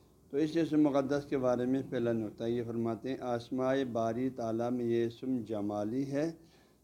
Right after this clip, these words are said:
جمالی صفات کی فراہم فرماتے ہیں، اور اس کے عدد جو ہے <coughs>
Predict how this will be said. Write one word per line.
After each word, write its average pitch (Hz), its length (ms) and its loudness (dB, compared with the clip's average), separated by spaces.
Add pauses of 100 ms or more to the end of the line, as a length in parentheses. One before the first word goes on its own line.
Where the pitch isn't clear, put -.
(140)
جمالی 117 400 -2
صفات 123 480 -4
کی 139 100 -6
فراہم 131 280 -4
فرماتے 117 520 -2
ہیں، 131 80 -2
اور 123 280 -2
اس 117 300 -8
کے 117 160 -6
عدد 113 480 -4
جو 113 260 -2
ہے 120 340 0 (320)
<coughs> - 60 6